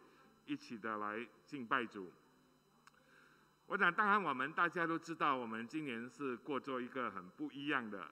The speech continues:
啊，圣诞节。而这样的一个不一样的圣诞节，就是自从今年年初疫情爆发之后，我们都在许多的防疫措施底下，我们来过教会的生活。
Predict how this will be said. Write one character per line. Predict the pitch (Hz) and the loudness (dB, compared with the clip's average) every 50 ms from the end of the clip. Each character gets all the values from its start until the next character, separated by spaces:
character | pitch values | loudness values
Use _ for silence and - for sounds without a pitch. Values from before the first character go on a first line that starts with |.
| - - _ | -14 -20 _
啊， | - 101 92 82 80 - - | -16 -14 -14 -14 -16 -16 -8
圣 | - 131 117 | -6 -6 -6
诞 | 101 139 120 107 98 | -2 -2 -2 -2 -2
节。 | 92 90 87 90 101 101 _ _ _ _ _ _ _ _ _ _ _ _ _ | -6 -14 -12 -12 -12 -14 _ _ _ _ _ _ _ _ _ _ _ _ _
而 | 120 127 151 | -4 -4 -4
这 | 160 - 202 | -2 0 0
样 | 196 196 180 156 | 2 2 2 0
的 | 143 | -2
一 | 139 151 | -4 -4
个 | 147 175 160 151 143 | -4 -2 0 0 0
不 | - - 208 202 | -2 -4 -8 -6
一 | 185 185 190 185 | -6 -4 -2 0
样 | 170 151 135 | 0 0 0
的 | 131 123 | -2 -4
圣 | - - 165 147 | -2 -4 -4 0
诞 | 127 143 139 127 | 2 2 0 0
节， | 110 113 110 110 117 123 | -2 -6 -6 -4 -4 -6
就 | 127 - 143 | -6 -8 -10
是 | 135 131 135 139 131 127 120 110 - - - - - - _ _ | -10 -8 -8 -6 -4 -4 -4 -6 -8 -12 -20 -20 -20 -20 _ _
自 | - 160 | -4 -2
从 | 135 131 123 131 127 | -2 0 -2 -4 -2
今 | 156 160 147 | -4 -2 0
年 | 135 131 131 | 0 0 0
年 | 131 120 117 127 135 | 0 0 -2 -2 -4
初 | - 143 151 151 156 151 151 151 | -2 0 2 2 2 2 0 -2
疫 | - 160 160 135 | -6 -8 -10 -10
情 | 113 - 117 113 117 120 131 143 | -8 -6 -6 -6 -4 -4 -6 -4
爆 | - 160 147 139 | -2 0 0 0
发 | 117 151 147 135 123 | 0 0 0 0 0
之 | - 156 165 | 0 -2 -2
后， | 165 180 170 151 123 101 - - - - - - _ _ | 0 2 2 2 0 -2 -6 -12 -20 -20 -20 -20 _ _
我 | - 123 | -10 -6
们 | 117 113 117 117 | -2 -2 -2 -2
都 | - 139 139 143 139 | -2 -2 -2 -2 -2
在 | 127 - 156 143 139 127 127 123 - - - - _ | -4 -2 -2 0 0 0 -2 -6 -10 -16 -20 -20 _
许 | _ - - 127 113 | _ -10 -8 -8 -8
多 | - - 160 165 160 | -4 0 2 2 4
的 | 143 135 127 127 - - - - - - - | 4 4 2 2 0 -4 -16 -20 -20 -20 -4
防 | - 120 117 123 160 165 | -2 -2 -2 -2 -4 -6
疫 | 190 202 175 143 123 - - | -6 -6 -6 -6 -8 -10 -14
措 | - - 208 175 156 | -4 0 2 2 2
施 | - - 160 165 156 | 0 0 0 -2 0
底 | 127 127 113 104 | 0 -4 -8 -8
下， | - - 151 135 120 101 - - - - - - - - | -2 2 4 4 4 4 2 -4 -16 -20 -20 -20 -20 -12
我 | 120 123 | -10 -8
们 | 113 113 120 123 | -6 -4 -4 -2
来 | 117 113 120 | -2 -4 -4
过 | - - 156 139 123 107 | -4 -4 -4 -2 -2 -4
教 | - - 156 139 123 | -4 -2 -2 -2 -2
会 | 110 131 117 | 0 -2 -4
的 | 98 95 95 | -4 -4 -6
生 | - 117 110 107 | -6 -6 -6 -6
活。 | 98 98 92 90 85 | -10 -12 -12 -12 -12